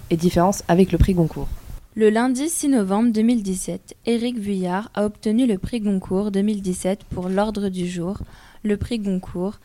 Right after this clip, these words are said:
Speaker 2: c'est un prix littéraire français décerné chaque année au début du mois de novembre. Il a été créé en mille huit cent quatre-vingt-douze suite au testament des frères Goncourt, Edmond et Jules, qui avaient décidé qu'à leur mort, leurs biens seraient vendus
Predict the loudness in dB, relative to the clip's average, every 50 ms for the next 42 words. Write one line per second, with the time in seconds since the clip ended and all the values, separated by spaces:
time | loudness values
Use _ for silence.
0 | -20 -20 -8 -6 -4 -2 -2 -2 -2 -2 -4 -6 -6 -6 -6 -6 -6 -6 -4 -4
1 | -4 -4 -4 -4 -8 -12 -6 -4 -4 -4 -4 -4 -4 -4 -2 0 0 0 0 0
2 | 0 2 0 0 0 0 -2 -2 -2 -2 -2 -2 0 -2 -4 -4 -4 -2 0 0
3 | 0 0 0 -2 -2 0 0 0 0 0 -2 -4 -6 -2 0 2 2 4 2 0
4 | 0 -2 -2 -2 -4 -4 -8 -12 -20 -20 -20 -10 -6 0 2 2 2 2 2 -2
5 | -4 -4 -4 -6 -8 -8 -8 -6 -2 -2 0 2 2 2 2 2 2 0 0 -2
6 | -2 -4 -4 -4 -4 -4 -2 0 0 0 2 2 0 0 0 -2 -2 -4 -2 -2
7 | -2 -2 0 -2 -2 -2 -2 -2 -2 0 0 0 0 0 0 -2 -4 -4 -4 -4
8 | -4 -4 -6 -6 -4 -2 -2 -2 -2 -4 -2 -2 -2 -2 -2 -6 -14 -20 -20 -20
9 | -10 -2 -2 0 0 0 0 0 -2 -4 -6 -4 -2 0 0 0 0 0 0 0
10 | -2 -4 -10 -16 -20 -20 -20 -20 -4 0 0 2 2 2 0 0 0 -2 -2 -2
11 | 0 0 0 0 0 0 0 2 0 0 0 0 0 0 0 0 -2 -4 -6 -2
12 | 0 0 2 0 0 0 0 -2 -2 -2 -2 -2 -2 -2 -2 0 0 0 0 -2
13 | -2 -4